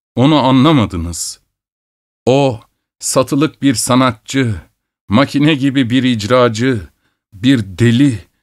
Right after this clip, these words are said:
düşmüş bir insan değildir. O bir dahi,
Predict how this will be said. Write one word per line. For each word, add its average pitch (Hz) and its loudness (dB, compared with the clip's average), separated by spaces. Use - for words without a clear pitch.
düşmüş 139 0
bir 147 0
insan 147 2
değildir. 139 -2
O 120 0
bir 107 -2
dahi, 110 0